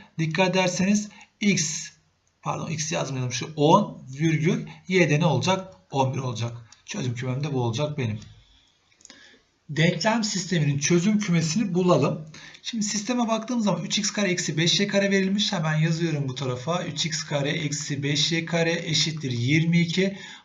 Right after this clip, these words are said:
Bakın burada da x kare artı y kare ne verilmiş? Bakın on verilmiş. Peki ben size şunu söyleyeyim baştan. Şimdi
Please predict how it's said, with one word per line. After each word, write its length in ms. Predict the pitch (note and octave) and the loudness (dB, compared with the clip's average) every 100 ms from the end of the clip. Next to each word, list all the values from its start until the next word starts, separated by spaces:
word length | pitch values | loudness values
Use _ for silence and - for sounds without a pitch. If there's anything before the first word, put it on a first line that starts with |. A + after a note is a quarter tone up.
| G3+ | -2
Bakın 300 | G#3 G3+ F3+ | 2 2 2
burada 260 | G#3+ G3+ | 0 0
da 80 | G#3 | 0
x 240 | G3+ D3+ - | 0 -2 -4
kare 640 | - F#3+ F#3 G3 G3+ - | 0 2 2 0 -2 -6
artı 460 | D3+ D3+ D3+ - C#3 | 0 2 0 -2 -4
y 280 | C#3 E3+ F3 | 2 2 2
kare 320 | F3 C#3+ C#3 | 0 2 2
ne 140 | F3+ | 2
verilmiş? 420 | E3+ C#3 B2 - | 2 2 0 -2
Bakın 240 | C#3 C3+ G#3 | -2 0 -2
on 280 | - C#3+ A#2 | 2 2 2
verilmiş. 340 | G#2+ G#2+ - | 0 -4 -2
Peki 240 | F3+ - G3 | -2 -2 -2
ben 160 | F3+ | -2
size 180 | D#3+ G#3 | 0 0
şunu 220 | - F#3 | 0 0
söyleyeyim 500 | G#3 E3 D#3 D#3 B2+ | 0 2 4 4 4
baştan. 460 | A#2 A#2 - A2 - | 2 0 -2 -6 -4
Şimdi 300 | - E3+ D#2 | -2 0 -2